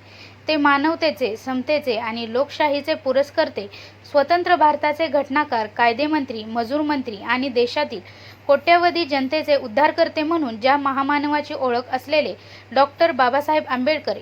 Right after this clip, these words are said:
यांच्या जयंतीनिमित्त बुद्धवंदना, धम्मवंदना, संघवंदना घेऊन सर्व मान्यवरांनी पंढरपूर येथील डॉक्टर बाबासाहेब आंबेडकर यांच्या पुतळ्यास पुष्पहार अर्पण करून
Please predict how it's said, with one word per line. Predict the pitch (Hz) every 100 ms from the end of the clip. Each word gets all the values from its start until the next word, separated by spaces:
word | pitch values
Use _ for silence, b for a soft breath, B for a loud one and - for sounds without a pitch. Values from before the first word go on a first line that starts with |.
| 226
यांच्या | 247 254 262 240
जयंतीनिमित्त | 240 254 285 320 330 349 - 208 B B B
बुद्धवंदना, | 254 285 320 330 339 349 277 220 220
धम्मवंदना, | 254 285 302 311 277 247 208 - B B B -
संघवंदना | 311 330 349 349 349 349 320
घेऊन | 311 339 240
सर्व | 247 285 320 349
मान्यवरांनी | 311 285 294 302 320 285 233 - B B -
पंढरपूर | 294 294 359 359 370
येथील | 339 254 233
डॉक्टर | 247 269 330
बाबासाहेब | 269 262 269 294 330 320
आंबेडकर | 262 262 294 262 220 247
यांच्या | 247 254 247
पुतळ्यास | 294 294 262 226
पुष्पहार | - 311 - 330 349
अर्पण | 349 247 247 240 254
करून | 302 277